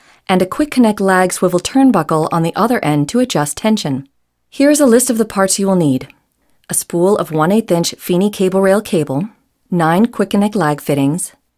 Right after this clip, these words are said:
nine Quick Connect lag swivel turnbuckles. Each fitting comes with two hanger bolts, a short one that has two inches of lag thread for non-wrapped wood posts, and a long one that has two and a half inches of lag thread for wrapped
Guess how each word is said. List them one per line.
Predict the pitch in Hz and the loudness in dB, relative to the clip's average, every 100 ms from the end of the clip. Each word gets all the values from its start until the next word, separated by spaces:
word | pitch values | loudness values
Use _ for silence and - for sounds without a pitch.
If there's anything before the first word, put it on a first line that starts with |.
| _ _ | _ _
nine | 190 208 226 247 | -2 2 4 2
Quick | 247 220 220 | 2 -4 0
Connect | 208 202 | 0 0
lag | 185 170 190 | 0 0 0
swivel | - 175 175 208 | -2 -2 -2 -2
turnbuckles. | 254 247 180 147 135 - - _ _ _ _ _ | 2 2 2 -2 -8 -10 -16 _ _ _ _ _
Each | 285 311 | -2 0
fitting | - 269 247 | 2 4 4
comes | 233 240 220 | 4 2 2
with | 180 - | 0 -4
two | - 285 294 | -2 2 2
hanger | 240 220 180 | 2 2 2
bolts, | 147 139 - - _ _ _ - | 0 -4 -6 -12 _ _ _ -8
a | |
short | 160 - 185 240 | -6 -2 0 0
one | 180 165 | 0 0
that | 156 | 0
has | 156 | -2
two | - 220 240 | -2 0 2
inches | 240 214 208 | 2 0 0
of | 196 | 0
lag | 165 170 202 | 0 2 0
thread | 196 160 147 | -2 -2 -2
for | 143 160 | -2 -2
non-wrapped | 151 165 185 175 175 - | 0 0 0 0 -2 -8
wood | 175 170 165 - | -6 -2 -2 -2
posts, | 196 170 220 - - - _ _ _ _ 226 | -2 0 -2 -6 -10 -12 _ _ _ _ 0
and | 233 | 2
a | |
long | 247 254 285 | 4 4 4
one | 214 156 | 4 2
that | 147 | 0
has | 170 151 | -2 -6
two | - 262 277 | -4 2 4
and | |
a | 262 - | 2 0
half | 285 285 | -6 -2
inches | 185 151 147 143 | -2 -2 -2 -4
of | 160 | -4
lag | 156 143 139 | -2 -2 -4
thread | 156 139 143 - _ _ _ | -4 -4 -4 -8 _ _ _
for | - 165 | -2 0
wrapped | 151 151 240 | 2 0 -2